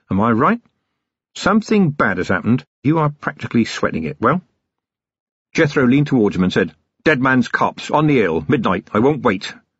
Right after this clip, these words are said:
The blacksmith then turned around and walked away without a glance behind.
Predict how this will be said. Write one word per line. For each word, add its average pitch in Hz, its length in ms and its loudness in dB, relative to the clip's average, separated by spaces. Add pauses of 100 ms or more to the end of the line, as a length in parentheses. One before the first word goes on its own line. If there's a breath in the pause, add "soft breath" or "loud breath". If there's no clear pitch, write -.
(420)
The - 80 -4
blacksmith - 440 -2
then 95 180 0
turned 165 240 0
around 90 260 2
and 95 100 0
walked 101 240 0
away 95 240 0
without 92 280 -2
a 87 40 -6
glance 92 280 -4
behind. 78 440 -4